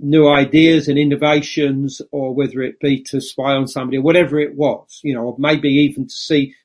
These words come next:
the animals on the hunt in the past. I mean, you know, it would seem as if they were doing exactly the same thing as we are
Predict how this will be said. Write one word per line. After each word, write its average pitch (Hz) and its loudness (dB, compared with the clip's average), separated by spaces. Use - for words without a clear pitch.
the 147 4
animals 151 2
on 139 -2
the 143 -4
hunt - -6
in 143 2
the 143 -2
past. 143 0
I 165 -2
mean, 147 2
you 170 2
know, 139 4
it 180 4
would 165 0
seem 190 2
as 147 -2
if 147 0
they 151 2
were 147 2
doing 143 2
exactly 143 -4
the 131 -8
same 135 -6
thing 135 -6
as 127 -6
we 135 0
are 131 -4